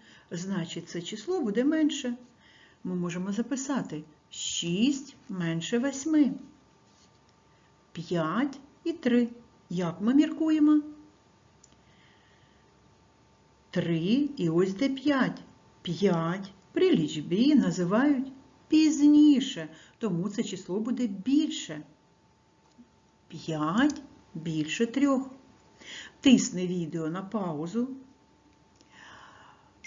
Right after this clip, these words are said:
Е, числа в зошит не записуй, будь ласка,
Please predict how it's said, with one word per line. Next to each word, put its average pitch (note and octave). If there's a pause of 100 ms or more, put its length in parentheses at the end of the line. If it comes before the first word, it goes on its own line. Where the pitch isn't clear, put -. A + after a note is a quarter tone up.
(120)
Е, F#3
числа F4
в F3
зошит F3 (200)
не C#4+
записуй, E3+
будь C#4
ласка, D4